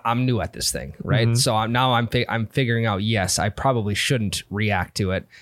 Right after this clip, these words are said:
Speaker 1: Um, I probably shouldn't, you know, hit him on the shoulder or the leg back. Like the other day, he just, like, it was yesterday. He just, like,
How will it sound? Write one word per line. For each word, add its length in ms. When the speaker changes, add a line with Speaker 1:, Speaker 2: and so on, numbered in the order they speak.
Speaker 1:
Um, 360
I 80
probably 300
shouldn't, 380
you 120
know, 220
hit 200
him 120
on 80
the 60
shoulder 460
or 60
the 80
leg 300
back. 240
Like 160
the 80
other 160
day, 100
he 60
just, 180
like, 220
it 60
was 200
yesterday. 480
He 120
just, 180
like, 180